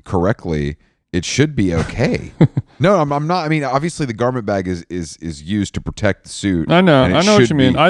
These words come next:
Speaker 1: it should be used properly as the way you're doing it. I completely, you're in the right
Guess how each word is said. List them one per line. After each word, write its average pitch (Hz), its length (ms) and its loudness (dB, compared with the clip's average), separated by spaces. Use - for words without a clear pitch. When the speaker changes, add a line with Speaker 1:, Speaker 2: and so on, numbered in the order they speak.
Speaker 1:
it 120 100 0
should 170 260 2
be 139 120 0
used 113 340 -2
properly 101 560 -2
as 80 240 -8
the 92 80 -2
way 90 140 0
you're 80 180 -4
doing 78 300 -2
it. 69 80 -10
I 71 80 -6
completely, 80 640 -4
you're 107 200 2
in 101 80 0
the 85 100 -4
right 82 280 -2